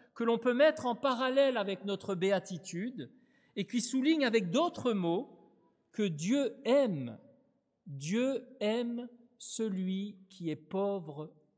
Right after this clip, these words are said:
en esprit. Psaume trente-quatre, verset dix-neuf. «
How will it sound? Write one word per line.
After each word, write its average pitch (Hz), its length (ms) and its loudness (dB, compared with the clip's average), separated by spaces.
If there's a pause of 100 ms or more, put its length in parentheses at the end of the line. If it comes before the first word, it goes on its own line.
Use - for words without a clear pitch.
en 143 200 -8
esprit. - 840 -16 (2000)
Psaume 170 220 -4
trente-quatre, 180 920 -2
verset 156 420 -6
dix-neuf. « 139 720 -8